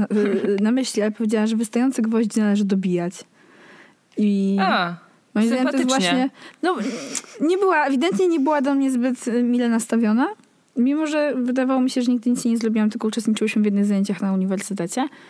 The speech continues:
Speaker 1: Ale wyraźnie moja postawa i sposób bycia denerwowały ją na tyle, że po prostu pozwoliła sobie na taki komentarz i to dość, y, publicznie.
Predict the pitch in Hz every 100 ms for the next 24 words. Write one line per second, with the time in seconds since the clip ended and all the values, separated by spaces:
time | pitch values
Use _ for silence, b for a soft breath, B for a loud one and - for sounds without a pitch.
0 | B B B - 202 220 226 233 233 226
1 | 220 220 214 214 - 208 202 190 185 -
2 | 190 - 202 190 190 190 196 185 196 190
3 | 196 190 180 180 180 196 175 180 185 202
4 | 202 - 202 190 190 180 180 180 175 -
5 | - 175 175 196 - - 175 170 - -
6 | - 170 208 190 190 - 302